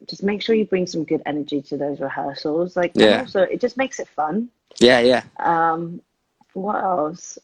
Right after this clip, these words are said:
Speaker 1: I'd probably say, you know, like, auditions. As soon as you walk into that room, people are judging you.
Speaker 2: Yeah.
Speaker 1: Let's be honest, we all know
Speaker 2: Yeah,
Speaker 1: that.
Speaker 2: that's
Speaker 1: <laughs>
Speaker 2: the point of it, right?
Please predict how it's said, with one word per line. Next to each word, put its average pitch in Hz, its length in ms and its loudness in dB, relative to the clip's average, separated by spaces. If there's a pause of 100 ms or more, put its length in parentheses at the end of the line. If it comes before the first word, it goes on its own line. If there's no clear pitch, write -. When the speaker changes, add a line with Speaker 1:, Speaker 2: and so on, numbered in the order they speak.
Speaker 1:
I'd 196 160 -2
probably 269 340 2
say, 185 420 2
you 170 240 0
know, 180 140 2
like, 160 120 2
auditions. 143 800 -4 (1300)
As - 80 -6
soon 240 120 6
as 247 120 0
you 220 80 4
walk 202 180 2
into 190 140 -2
that 156 160 4
room, 160 320 0 (100)
people 180 240 4
are 165 40 0
judging 143 380 -4
you. 143 240 -8 (220)
Speaker 2:
Yeah. - 240 -2 (220)
Speaker 1:
Let's - 160 -14
be 151 100 -8
honest, - 360 -10
we 165 100 2
all 156 100 0
know 156 100 -4
Speaker 2:
Yeah, 135 120 4
Speaker 1:
that. - 280 -4
Speaker 2:
that's - 280 2
Speaker 1:
<laughs> - 160 0
Speaker 2:
the 117 80 6
point 151 260 4
of 113 100 -4
it, 113 120 2
right? 131 260 2